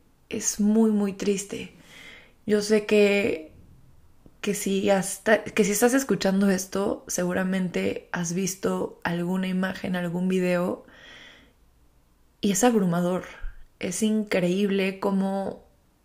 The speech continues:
cómo está pasando este tipo de cosas. Digo, los desastres naturales, pues, son consecuencia del calentamiento global y también son parte de la naturaleza, ¿no?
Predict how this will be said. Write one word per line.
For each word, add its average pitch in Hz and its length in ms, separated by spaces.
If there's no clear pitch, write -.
cómo 214 160
está 269 220
pasando 254 420
este - 540
tipo 220 280
de 202 160
cosas. 202 440
Digo, 185 240
los 190 160
desastres 190 400
naturales, 190 480
pues, 180 180
son 180 180
consecuencia 170 600
del 165 180
calentamiento 170 640
global 202 460
y 190 80
también 180 400
son 180 220
parte 175 320
de 170 80
la 165 100
naturaleza, 170 640
¿no? 175 240